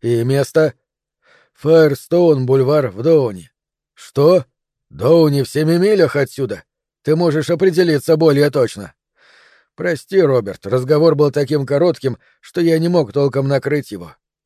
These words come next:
Максимум, что я мог сделать, это сузить границы района, откуда поступил звонок.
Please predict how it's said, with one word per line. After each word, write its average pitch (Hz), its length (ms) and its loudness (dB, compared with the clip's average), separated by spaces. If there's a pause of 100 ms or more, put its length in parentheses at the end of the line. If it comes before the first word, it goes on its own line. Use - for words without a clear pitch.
Максимум, 143 580 -4
что 147 180 -4
я 139 120 2
мог 131 220 -4
сделать, 147 420 -2 (320)
это 175 300 -2
сузить 160 420 0
границы 147 480 -2
района, 139 420 0
откуда 147 340 -2
поступил 143 540 -4
звонок. 131 540 -2